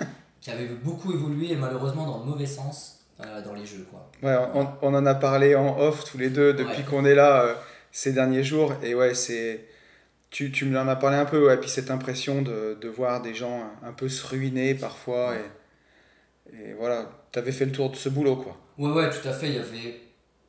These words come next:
Speaker 2: alors j'avais beaucoup évolué dans les premières années, et après, donc, j'étais dans un casino, donc à Évian-les-Bains, et, euh, qui était un très bon casino, mais, euh, au bout d'un moment, tu pouvais plus trop évoluer. Il y
Speaker 1: Ouais.
Speaker 2: avait déjà pas mal d'anciens, euh, qui, eux, en fait, étaient aussi bloqués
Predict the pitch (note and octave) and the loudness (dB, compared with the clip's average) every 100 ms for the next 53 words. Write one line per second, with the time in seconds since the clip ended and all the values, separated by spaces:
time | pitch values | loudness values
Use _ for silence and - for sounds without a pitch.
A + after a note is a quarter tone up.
0 | _ - B2+ C3+ C#3+ D3 F3+ D3+ D#3 E3 | _ -10 -6 -6 -4 -2 -2 0 -2 -2
1 | C3 B2 - C3 C3 B2+ C3+ E3 F3+ F#3 | -4 -8 -8 -8 -6 -6 -8 -8 -8 -12
2 | - _ _ - A#2+ A#2 - B2+ A2+ G#2 | -20 _ _ -20 -14 -14 -12 -12 -12 -16
3 | G#2 G#2 - - - C3 C3+ C3+ - G#2+ | -16 -16 -16 -16 -14 -8 -6 -8 -10 -12
4 | G#2+ A#2 A2 A2 B2+ C3+ - A2 G#2+ G#2 | -12 -12 -14 -12 -8 -8 -8 -12 -12 -10
5 | G2+ - - - - G#2+ - - C3+ C3 | -10 -10 -14 -18 -14 -12 -10 -10 -8 -8
6 | A#2 C3+ D#3 C#3 B2+ C3+ A2+ G#2+ - - | -6 -4 -4 -4 -2 -2 -2 -6 -10 -16
7 | _ _ _ _ _ _ - A2+ C#3+ C#3+ | _ _ _ _ _ _ -18 -8 -4 0
8 | D3 D#3 D#3+ - C3 A#2+ C3+ - C3 A#2 | 0 0 -2 -8 -10 -10 -10 -12 -10 -10
9 | A#2 A2+ G2 G#2 C3 A2+ G#2+ G#2 G#2+ G#2 | -10 -12 -12 -4 -2 -2 -6 -12 -14 -14
10 | - A#2 A#2+ A#2+ A2+ - C3+ B2+ B2 G#2+ | -12 -10 -10 -10 -12 -12 -10 -10 -10 -10
11 | G2 F2+ - _ _ - A#2 A#2 C3 B2 | -12 -14 -20 _ _ -20 -16 -12 -8 -8
12 | B2+ - - G#2+ G#2 A#2 G#2 A#2+ A#2+ C3+ | -8 -12 -14 -12 -12 -12 -12 -12 -8 -6
13 | C3 C3 | -6 -10